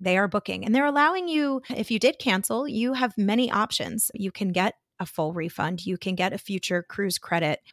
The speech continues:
plus money that they're giving you, you know, to keep your booking, to move your booking. So there's definitely options that are there for passengers.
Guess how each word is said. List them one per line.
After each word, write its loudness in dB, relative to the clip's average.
plus 0
money 2
that -2
they're 2
giving 0
you, 0
you 0
know, -2
to -4
keep -4
your 0
booking, -2
to -2
move 4
your 0
booking. -6
So 0
there's 4
definitely 2
options 2
that 4
are 2
there -2
for -6
passengers. -8